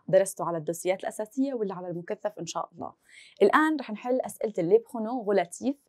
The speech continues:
اللي هي أسئلة ضمائر الوصل. بالنسبة لضمائر الوصل هم بالأساس وفي اللغة الفرنسية هم أربع ضمائر، حلو؟ لكن إحنا موجودين في التوجيهي بس معانا ثلاث ضمائر وصل موجودة اللي هي الكي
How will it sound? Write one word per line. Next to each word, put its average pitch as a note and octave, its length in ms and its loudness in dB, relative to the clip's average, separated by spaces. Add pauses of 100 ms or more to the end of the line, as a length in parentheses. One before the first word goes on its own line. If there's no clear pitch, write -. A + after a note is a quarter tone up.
اللي E3+ 120 -4
هي G#3 240 4
أسئلة F#3+ 240 -4
ضمائر F3+ 580 -6
الوصل. F#3+ 400 -4 (500)
بالنسبة B3+ 320 10
لضمائر G#3+ 400 2
الوصل G#3+ 460 -2 (300)
هم B3 180 10
بالأساس A3 600 4
وفي F3 120 -6
اللغة B3+ 180 6
الفرنسية A3 560 0
هم A3 240 2
أربع A3+ 300 4
ضمائر، F3+ 520 -4
حلو؟ B3 340 6 (360)
لكن A3 300 8
إحنا C#4 260 4
موجودين A3+ 560 4
في - 100 -6
التوجيهي A3+ 560 2
بس - 240 0
معانا C4+ 500 4 (420)
ثلاث B3+ 220 12
ضمائر F#3 440 -2
وصل A3 300 0
موجودة G#3 480 2 (320)
اللي A#3 120 12
هي F#3 120 10
الكي C4 520 4